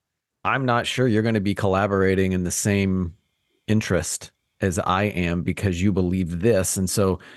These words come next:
if somebody goes through our process, I think they're gonna go left and you think they're gonna go right." And that seems like a problem. So I guess more now my question to you after that extremely long e-, explanation is, what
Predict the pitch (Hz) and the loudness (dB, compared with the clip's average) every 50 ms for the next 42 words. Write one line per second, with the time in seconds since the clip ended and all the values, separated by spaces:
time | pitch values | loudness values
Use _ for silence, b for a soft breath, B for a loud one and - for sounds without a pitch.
0 | B B 92 92 - - 120 110 101 98 98 90 113 107 101 - - 123 117 104 | B B -6 -4 -2 0 0 0 2 0 0 0 2 0 0 0 0 0 2 2
1 | 95 95 - - - 117 117 117 - - 101 90 - - - - 101 120 127 - | 2 2 0 0 0 0 0 0 0 0 0 -2 -2 -2 -2 -2 -2 -2 0 0
2 | 131 107 95 113 104 87 110 104 98 92 107 101 95 95 117 117 110 - 104 98 | -2 -2 0 0 0 0 0 0 2 2 2 2 2 2 2 0 0 0 -4 -4
3 | 95 95 107 110 - 110 95 - 95 87 107 92 87 82 - 78 78 87 95 95 | -2 -2 -2 -2 -2 -2 -4 -4 -4 -4 -4 -4 -4 -4 -4 -4 -2 0 -2 -2
4 | - - _ _ _ _ _ _ _ _ _ _ _ _ _ _ _ _ _ - | -2 -6 _ _ _ _ _ _ _ _ _ _ _ _ _ _ _ _ _ -6
5 | - 92 90 101 95 - - - 135 139 151 143 113 104 90 87 - - 90 - | -4 -2 0 0 -2 -2 -2 0 2 2 4 4 2 2 0 0 -2 -4 -6 -4
6 | - 85 78 82 76 82 82 78 78 78 b b b b b b b b b - | -2 0 0 0 0 0 -2 -2 -4 -6 b b b b b b b b b -2
7 | - 110 120 123 147 151 147 - 139 131 127 131 127 123 117 110 117 117 117 113 | 0 0 0 2 0 0 0 0 0 0 2 2 2 2 2 2 2 2 2 2
8 | 113 113 110 - - 120 110 - - - 104 92 - - 98 95 104 113 107 101 | 2 0 0 0 -2 -2 -2 -2 -2 -2 -4 -4 -2 -4 -4 0 2 4 4 4
9 | 104 98 95 95 - 107 85 95 95 95 92 - - - - - - 110 107 120 | 4 4 2 2 -2 -2 0 0 0 0 0 -2 -4 -6 -6 -4 -4 -4 -2 0
10 | 170 240 226 123 90 87 85 85 85 82 82 87 87 80 - - 90 85 _ - | 2 2 2 2 0 -2 -2 0 0 0 0 -2 -4 -8 -12 -14 -16 -16 _ -6
11 | - 92 - - 101 90 90 101 107 110 - 82 82 92 - - 131 131 120 104 | -6 -6 -6 -4 -6 -4 -2 -2 -2 -4 -4 -6 -8 -8 -4 0 0 2 2 2
12 | 95 95 98 101 - - B B B B B B B B B B _ _ _ _ | 2 0 0 -2 -4 -6 B B B B B B B B B B _ _ _ _
13 | _ _ _ _ - 107 104 131 165 190 - - _ | _ _ _ _ -8 -4 0 2 2 2 0 -4 _